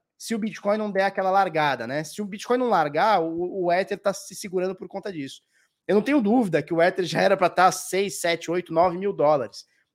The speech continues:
Inclusive, já, já era pra ter flipado o Bitcoin. Mas quem tá segurando o mercado é o Bitcoin nesse momento.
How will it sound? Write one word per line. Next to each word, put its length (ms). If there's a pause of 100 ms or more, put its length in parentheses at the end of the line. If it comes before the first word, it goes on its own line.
Inclusive, 440
já, 280
já 100
era 140
pra 100
ter 100
flipado 460
o 20
Bitcoin. 440 (180)
Mas 140
quem 180
tá 100
segurando 760
o 20
mercado 500
é 40
o 40
Bitcoin 340
nesse 180
momento. 420